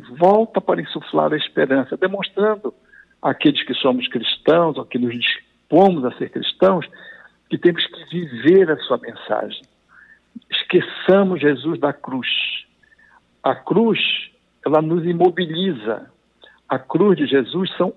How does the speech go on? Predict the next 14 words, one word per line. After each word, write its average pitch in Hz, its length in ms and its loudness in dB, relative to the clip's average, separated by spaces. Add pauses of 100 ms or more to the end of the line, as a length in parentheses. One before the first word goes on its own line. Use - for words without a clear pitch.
asas 135 540 0 (380)
que 143 80 0
deveríamos 135 640 0
articular 139 640 -2
para 156 240 0
dar 135 220 -2
grandes 196 520 -2 (120)
voos 165 440 4
de 127 100 -4
caridade, 123 640 -2
de - 100 -8
fraternidade, 113 1040 -6
de 123 80 -2
amor, 117 460 -4